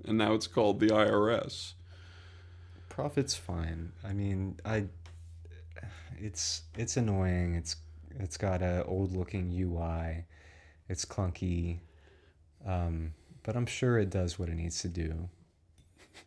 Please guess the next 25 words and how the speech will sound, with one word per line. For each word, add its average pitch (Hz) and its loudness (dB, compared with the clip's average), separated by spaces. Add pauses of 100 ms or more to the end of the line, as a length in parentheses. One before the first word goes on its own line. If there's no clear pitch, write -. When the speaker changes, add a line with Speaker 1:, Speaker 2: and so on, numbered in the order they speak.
(1200)
Speaker 2:
Maybe. - 4 (100)
Speaker 1:
<laughs> - 2 (2000)
That's, - 4
it's - -4
an, 123 4
um, 120 4 (280)
that 139 6
is 151 8
an 151 10
amazing 117 10
answer 98 2
from 85 -4
a 82 -2
pre-sales 113 4
<laughs> - -2
consultant 117 4
for - -4
the 107 -6
software. - 4
Speaker 2:
I 101 8
don't 113 6
represent 90 0
Profit 87 -4
anymore, 82 -6
Speaker 1:
That's - 2